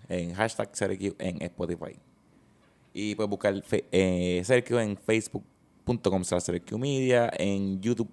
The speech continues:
punto com slash cero I Q media, en Instagram slash cero I Q media. Busca Cero I Q Media en todos lados. Este, nos puedes escribir por ahí.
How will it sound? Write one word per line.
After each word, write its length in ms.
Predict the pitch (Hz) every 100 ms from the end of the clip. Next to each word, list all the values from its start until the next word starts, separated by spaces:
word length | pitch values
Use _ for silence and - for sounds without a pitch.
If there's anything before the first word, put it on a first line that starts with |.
| - - -
punto 300 | 117 - 101
com 160 | 95
slash 220 | - 95 -
cero 120 | 92
I 40 |
Q 200 | 87 90
media, 380 | 104 120 110 110
en 200 | - 143
Instagram 540 | 139 123 123 113 110 - - - -
slash 280 | - 131 113
cero 240 | 127 113
I 60 | 107
Q 200 | 110 110
media. 380 | 110 107 101 98
Busca 220 | 139 127
Cero 140 | 113
I 20 |
Q 100 | 101
Media 160 | 107 101
en 80 | 95
todos 220 | - 92
lados. 300 | 92 87 87 -
Este, 280 | 85 - 87
nos 100 | 85
puedes 160 | 82 85
escribir 240 | 85 80
por 120 | 80
ahí. 320 | 85 90 87